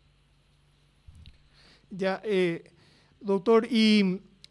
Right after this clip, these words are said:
eh, del otro lado de la frontera, ¿cómo está la situación? O sea, el, el, el, el aumento de casos que tenemos en, en Alto Paraná, ¿tiene algo que ver con el comportamiento de,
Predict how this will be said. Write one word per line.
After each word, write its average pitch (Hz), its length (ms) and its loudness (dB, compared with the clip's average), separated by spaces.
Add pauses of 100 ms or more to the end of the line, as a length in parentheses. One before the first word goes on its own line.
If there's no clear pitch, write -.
(320)
eh, 214 200 4
del 220 200 2
otro 294 240 2
lado 254 240 8
de 285 60 10
la 294 120 8
frontera, 254 520 4
¿cómo 220 220 2
está 180 180 -2
la 185 160 4
situación? 202 420 0
O 202 60 0
sea, 220 180 4
el, 208 400 4
el, 185 640 0
el, 190 300 0
el 208 100 2
aumento 226 380 2
de 247 160 6
casos 214 340 4
que 254 80 0
tenemos 202 640 0
en, 190 460 -2
en 196 140 -4
Alto 214 280 -2
Paraná, 185 520 0
¿tiene 277 320 -2
algo 214 300 2
que 208 100 2
ver 180 220 0
con 202 380 0
el 202 140 -2
comportamiento 196 1040 0
de, 180 280 0